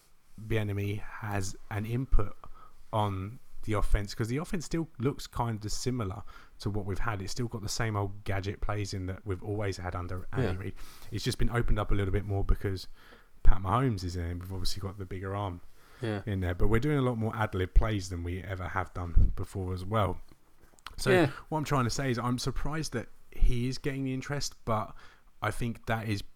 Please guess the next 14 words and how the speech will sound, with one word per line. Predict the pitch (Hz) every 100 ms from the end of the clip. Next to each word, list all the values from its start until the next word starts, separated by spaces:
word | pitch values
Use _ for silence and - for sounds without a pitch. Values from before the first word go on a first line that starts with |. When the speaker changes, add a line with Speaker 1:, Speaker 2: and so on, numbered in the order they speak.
| -
Speaker 1:
more | 107 120 123
so | - 104
because | - 101 104 92 95
of | 92 - - - - -
Andy | 95 92 95
Reid | 101 107 101
and | 98 90
the |
success | - - - 95 -
that | 95
Doug | 95 -
Peterson | 104 104 95 98
has | 90
had, | 101 95